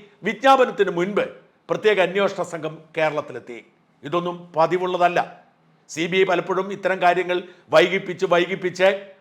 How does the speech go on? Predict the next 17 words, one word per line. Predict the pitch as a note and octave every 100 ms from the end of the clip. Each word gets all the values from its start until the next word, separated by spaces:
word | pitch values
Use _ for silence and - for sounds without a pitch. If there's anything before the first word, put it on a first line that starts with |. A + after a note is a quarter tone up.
| D#3+
മുമ്പോട്ട് | F#3+ G#3+ F#3+
കൊണ്ടുപോകും. | G3+ F#3 F3
കാരണം | F#3 F#3+
അതിനുള്ള | G3 A3 A3 G3+ F3+
വിഭവശേഷി | F#3 F3 A#3 A#3+ G#3+ G#3 G3
അവർക്കില്ല, | E3+ D#3 A2 - _ _ _ _ -
അതിനുള്ള | F#3 G#3 G3+
അംഗങ്ങൾ | F#3 A3+ A3+ G#3
അവർക്കില്ല. | F3 - A#2+ G2+ - _
ജയപ്രകാശിന്റെ | D#3 E3+ - A3 G#3+ A3+ A3
ഹർജിയിൽ | G3 F#3+ G3+
ഒരു | G3+ F#3+
പ്രധാന | - G#3 A3
കാര്യം | G#3 G3 F#3+
പ്രത്യേകം | E3+ G3 G3+
പറഞ്ഞിരുന്നു, | F3 F3 E3+ F#3+ G3 - _ _ -
കേരള | G3 B3 C4